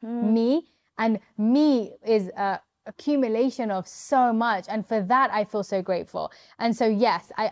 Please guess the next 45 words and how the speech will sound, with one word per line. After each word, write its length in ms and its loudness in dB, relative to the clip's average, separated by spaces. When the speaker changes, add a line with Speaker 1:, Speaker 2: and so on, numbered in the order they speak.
Speaker 2:
I 40 6
believe 280 2
in 80 0
celebrating 420 0
myself. 280 -2
And 100 -2
yes, 200 2
the 120 0
work 360 2
is 100 0
done 160 0
by 140 2
me, 180 2
but 140 -2
that 160 -2
work 280 2
is 100 0
supported 920 2
through 140 4
the 100 2
nourishment 680 0
that 100 2
I 60 0
receive, 560 -4
through 480 0
my 140 -2
teachers, 760 2
through 580 4
Speaker 1:
Mm-hmm. 320 -8
Speaker 2:
nature, 560 2
through 180 0
my 140 -2
parents, 760 0
through 460 2
the 100 -4
person 460 -2
that 160 0
I 120 2
randomly 500 2
meet 300 2
that 180 -2
inspired 500 0
me, 80 -2
you 60 0
know, 160 0